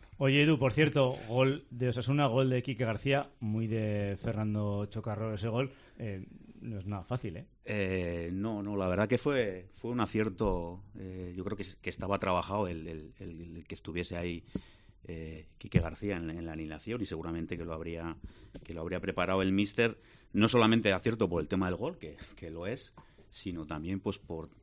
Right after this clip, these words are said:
Speaker 2: bueno, pues sabes que el Madrid te va a apretar y que necesitas una boya ahí, porque te vas a pasar todo el partido despejando y necesitas a alguien que, que te retenga el balón,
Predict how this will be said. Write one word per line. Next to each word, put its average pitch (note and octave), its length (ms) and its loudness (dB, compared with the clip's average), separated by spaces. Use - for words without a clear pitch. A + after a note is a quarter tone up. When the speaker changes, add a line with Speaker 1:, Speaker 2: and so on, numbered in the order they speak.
Speaker 2:
bueno, F2+ 260 -12
pues - 140 -14
sabes F2+ 260 -4
que F#2+ 80 -6
el F2 60 -4
Madrid F2 240 -2
te F2 60 -2
va D#2+ 80 -2
a E2+ 40 -4
apretar F#2 380 -4
y - 40 -10
que F2 100 -6
necesitas E2 340 -2
una E2 140 0
boya E2+ 320 2
ahí, E2 260 -2
porque E2+ 320 -2
te - 100 2
vas E2+ 140 6
a G2 80 6
pasar F2+ 280 2
todo F#2+ 120 2
el F2+ 60 -2
partido F2+ 340 4
despejando F#2+ 720 0
y F#2 100 -4
necesitas E2+ 520 -4
a - 20 -2
alguien F2+ 220 -2
que, D#2+ 260 -10
que E2+ 140 -8
te F2 120 0
retenga F#2 380 -2
el F#2+ 80 0
balón, G#2 400 0